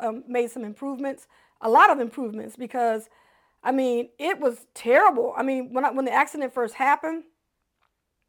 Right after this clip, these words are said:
I couldn't even bathe myself. So I had to have somebody bathe me.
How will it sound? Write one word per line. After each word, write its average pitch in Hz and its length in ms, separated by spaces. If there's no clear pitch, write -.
I 269 120
couldn't 302 220
even 254 240
bathe 254 260
myself. 208 540
So 294 100
I 277 40
had 247 40
to 247 80
have 247 100
somebody 220 260
bathe 240 440
me. 262 520